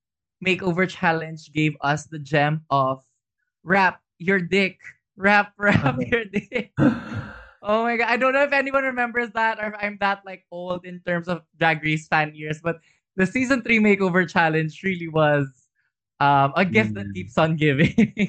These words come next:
Speaker 1: <laughs>
Speaker 2: And also, we would like to thank lahat po ng taong, ah, nag-abang at nakakuha ng ticket
Speaker 1: Correct.
Speaker 2: sa aming season fifteen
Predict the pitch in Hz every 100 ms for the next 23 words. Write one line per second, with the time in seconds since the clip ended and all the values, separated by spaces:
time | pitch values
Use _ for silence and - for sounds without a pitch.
0 | - 208 226 233 247 262 254 240 226 226
1 | 202 196 185 180 175 160 156 143 - 160
2 | - 202 202 - 214 214 214 208 180 165
3 | 165 165 170 165 - 143 143 139 139 127
4 | 143 151 156 151 151 147 143 135 156 135
5 | 143 143 139 156 - - 131 127 127 123
6 | - _ _ _ _ _ - 147 147 147
7 | 139 - 156 151 160 151 147 147 - -
8 | 131 127 127 127 127